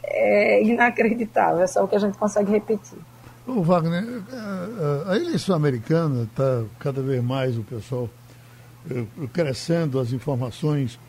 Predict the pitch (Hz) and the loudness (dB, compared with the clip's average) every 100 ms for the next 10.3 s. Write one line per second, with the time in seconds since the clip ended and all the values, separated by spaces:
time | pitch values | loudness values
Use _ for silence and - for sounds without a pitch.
0 | - 131 139 120 - 123 151 120 117 - | -6 -2 -2 -4 -6 -8 -6 -6 -6 -6
1 | 180 190 220 240 - - - - - - | -6 -6 -6 -6 -10 -18 -20 -20 -20 -10
2 | 247 202 254 - 202 190 147 127 185 147 | -4 -4 -4 -4 2 2 2 0 0 0
3 | 127 123 135 127 131 110 - 131 127 120 | 0 0 -2 -2 -2 -4 -4 -4 -4 -6
4 | 117 - 120 113 123 - - 180 247 131 | -8 -8 -8 -6 -10 -10 -8 -6 -6 -4
5 | 123 120 120 120 110 139 117 123 113 - | -4 -4 -6 -6 -6 -6 -6 -10 -10 -14
6 | - - - - - 127 123 135 120 - | -20 -20 -20 -20 -12 -10 -8 -10 -14 -14
7 | 202 143 175 123 131 135 160 151 190 156 | -12 -2 0 2 2 0 0 0 2 2
8 | 147 120 110 - 135 113 131 165 156 139 | 2 -2 -8 -6 -4 -4 -2 -4 -4 -8
9 | - 143 139 - 143 135 139 117 147 127 | -6 -6 -6 -8 -6 -6 -6 -6 -6 -6
10 | 123 117 117 | -4 -2 -4